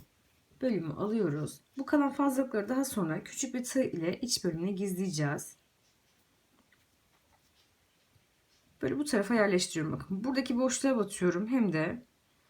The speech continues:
bu ikisine böyle batıp yine ip yürütme tekniği uygulayarak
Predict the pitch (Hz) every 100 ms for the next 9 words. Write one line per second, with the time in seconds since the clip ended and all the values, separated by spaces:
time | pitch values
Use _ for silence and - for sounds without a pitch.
0 | _ _ - - - 277 247 196 165 156
1 | 156 220 _ _ _ _ _ _ _ -
2 | _ _ _ _ _ _ - 180 165 147
3 | 190 208 - 220 220 - _ _ _ -
4 | 285 226 202 - 240 - 226 - 240 -
5 | 214 214 214 220 214 - 170 151 160 202
6 | 214 196 196